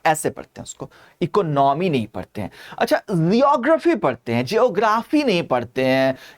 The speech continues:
या ज्योग्राफी, पता नहीं आजकल क्या पढ़ रहे हैं लोग उसको, it's geography, जी-, जी-, ज्योग्राफी, ठीक है।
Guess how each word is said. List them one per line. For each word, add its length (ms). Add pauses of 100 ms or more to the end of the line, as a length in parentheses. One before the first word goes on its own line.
या 140
ज्योग्राफी, 600
पता 220
नहीं 120
आजकल 240
क्या 220
पढ़ 240
रहे 100
हैं 60
लोग 140
उसको, 260 (260)
it's 220
geography, 680 (200)
जी-, 220 (140)
जी-, 240 (280)
ज्योग्राफी, 680 (540)
ठीक 160
है। 220